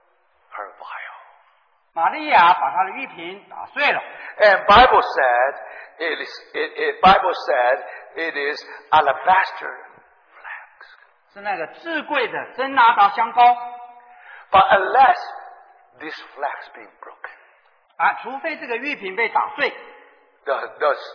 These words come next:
Speaker 1: the, the fragrance will never come out.
Speaker 2: 你不打碎，那个香气就不会出来。
Speaker 1: That's the story of the cross.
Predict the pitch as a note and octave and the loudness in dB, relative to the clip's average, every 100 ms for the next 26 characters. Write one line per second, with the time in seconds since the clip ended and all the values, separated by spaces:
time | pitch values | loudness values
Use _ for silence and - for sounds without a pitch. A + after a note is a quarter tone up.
0 | C3+ D3+ C#3+ B2 - D3 B2+ - - E3 | -4 -2 0 -2 -4 -2 -2 -6 -10 -10
1 | C#3+ A#2 - A2+ A2+ B2 B2 G#2+ G2 - | -10 -16 -18 -18 -14 -10 -8 -10 -18 -18
2 | - - - _ _ _ _ _ _ _ | -20 -20 -20 _ _ _ _ _ _ _
3 | - F3 F#3 D#4+ D#4+ - C4+ A#3+ A#3+ G3+ | -20 -20 -14 0 2 2 -2 -6 -6 -8
4 | - C#4+ C#4+ B3+ B3 - G#3+ - A#3 F#3 | -4 -4 -4 -8 -8 -8 -10 -4 2 4
5 | C#3+ - - F#3+ G#3 - - - F#3 D#3 | 4 0 2 6 6 4 -4 -2 2 2
6 | A#2+ - - - - _ - G2+ - - | 0 -8 -18 -20 -20 _ -16 -16 -16 -18
7 | - - | -18 -20